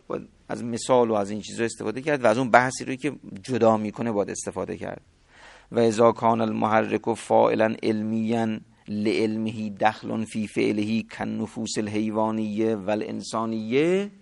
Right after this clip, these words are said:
خب، کانت الحرکت بما لها من الغایة التي هو التمام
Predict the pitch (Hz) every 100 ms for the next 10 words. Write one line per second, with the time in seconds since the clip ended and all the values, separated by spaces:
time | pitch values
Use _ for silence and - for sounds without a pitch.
0 | _ _ _ _ _ _ _ _ - 113
1 | - - 135 123 110 104 98 101 101 104
2 | 98 110 90 117 113 101 95 98 107 98
3 | 98 95 107 113 101 98 98 98 98 92
4 | 98 95 101 107 - - 120 170 226 233
5 | 226